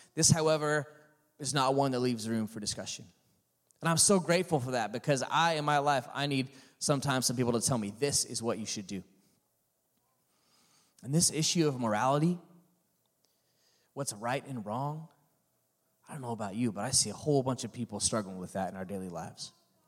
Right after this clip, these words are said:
Something that we deal with on a daily basis. And God gives us a direct command. This is not a suggestion.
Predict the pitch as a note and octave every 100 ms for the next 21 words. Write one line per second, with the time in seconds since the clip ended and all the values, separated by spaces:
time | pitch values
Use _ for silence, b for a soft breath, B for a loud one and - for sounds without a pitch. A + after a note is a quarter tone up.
0 | _ _ _ _ _ _ b b - F#3+
1 | E3+ D3+ D3 D#3 C3 D#3 C#3+ C3+ C#3 B2+
2 | B2 B2 A#2+ A#2 A2+ - G2+ - B B
3 | - D3 D#3+ D#3+ F#3 D#3+ F#3 E3+ E3 D#3+
4 | - B B - D3 D3 C#3+ B2+ C3 D#3+
5 | E3+ - - D#3+ C#3+ A2+ G2+ A#2 - D3
6 | D3 D3 D3+ C#3+ C3+ A#2 - G2+